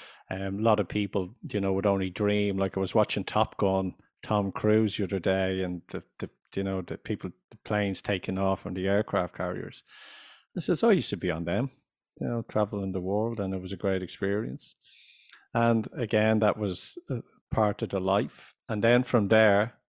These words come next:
I was, when I was back in Dublin, I, uh, was walking around looking for a gym, and I couldn't find a gym. So I found a, a premises, and I opened up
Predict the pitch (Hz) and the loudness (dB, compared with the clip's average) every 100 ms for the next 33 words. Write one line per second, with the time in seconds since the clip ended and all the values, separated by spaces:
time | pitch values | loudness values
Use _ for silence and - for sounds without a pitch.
0 | _ _ _ - 107 104 101 98 - _ | _ _ _ -2 0 0 0 -2 -4 _
1 | - 107 104 101 - 107 - 95 95 95 | 0 2 2 0 2 2 2 0 2 2
2 | 113 170 - _ _ _ _ - - 101 | 0 -4 -10 _ _ _ _ -2 0 2
3 | 101 101 101 92 _ _ - 107 104 104 | 0 -2 -6 -10 _ _ -4 0 2 0
4 | - 117 98 113 110 - 104 107 104 107 | 0 -4 2 4 4 4 4 4 4 2
5 | 110 - 107 107 117 120 127 - - 110 | 0 2 2 2 2 2 2 -4 -8 -4
6 | 107 - 113 104 120 123 110 98 95 95 | -2 0 0 2 4 4 2 -2 -4 -8
7 | - _ - 107 101 101 - 117 110 104 | -12 _ -2 0 0 -2 0 0 2 0
8 | 95 90 127 - - 135 101 - 98 - | -4 -8 -12 -6 2 2 2 -2 -4 -6
9 | - _ _ _ _ _ _ _ - 123 | -14 _ _ _ _ _ _ _ -2 2
10 | 117 120 120 123 - 127 127 120 131 139 | 2 2 0 -4 0 2 2 2 2 2
11 | 151 131 131 - | 2 2 2 -2